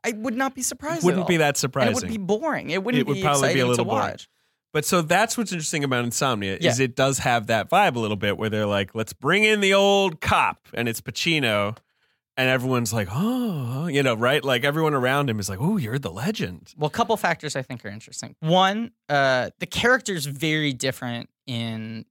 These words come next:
Speaker 1: the original Insomnia.
Speaker 2: Okay, so Griffin watched the original Norwegian movie.
Speaker 1: Humble brag.
Speaker 2: Uh, the Eric Skuldaberg. S-, s-, s-,
Speaker 1: Right.
Speaker 2: s-, I don't know how you say
Speaker 1: He
Speaker 2: his
Speaker 1: who
Speaker 2: name.
Speaker 1: went on to Prozac Nation.
Speaker 2: Oh.
Speaker 1: Um,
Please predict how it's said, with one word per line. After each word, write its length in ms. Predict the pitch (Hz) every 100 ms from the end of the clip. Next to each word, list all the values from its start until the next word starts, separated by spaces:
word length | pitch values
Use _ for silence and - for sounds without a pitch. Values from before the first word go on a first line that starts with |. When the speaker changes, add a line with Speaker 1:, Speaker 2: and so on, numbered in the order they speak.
| _
Speaker 1:
the 120 | 139 117
original 560 | 117 117 113 107 113 - -
Insomnia. 480 | 123 - 107 104 139
Speaker 2:
Okay, 200 | 170 131
so 160 | 143
Griffin 380 | 120 185 208 202
watched 320 | 156 139 -
the 100 | 135
original 400 | 120 123 120 123
Norwegian 540 | 123 120 117 110 110 107
movie. 420 | 107 104 104 104
Speaker 1:
Humble 300 | 107 135 120
brag. 240 | 131 160 196 _ _ _ _ _ -
Speaker 2:
Uh, 340 | 104 98 98
the 220 | 98 104 101
Eric 420 | 120 123 117 - - - - - _ _ _ -
Skuldaberg. 1160 | - - - 120 135 135 139 143 156 165 160 156 139 -
S-, 220 | - - -
s-, 240 | - - -
s-, 220 | - - 139
Speaker 1:
Right. 200 | 120 175
Speaker 2:
s-, 240 | - - -
I 80 | 104
don't 120 | 107
know 80 | 107
how 40 |
you 100 | 107
say 120 | -
Speaker 1:
He 40 | 180
Speaker 2:
his 60 | 160
Speaker 1:
who 60 |
Speaker 2:
name. 40 | 143
Speaker 1:
went 140 | 135
on 140 | 135
to 100 | 131
Prozac 520 | 123 - 160 139 - -
Nation. 400 | 120 - - 208 _ _ _ _
Speaker 2:
Oh. 340 | 113 110 92 - - - _ _ _ _ -
Speaker 1:
Um, 600 | 147 143 135 131 127 139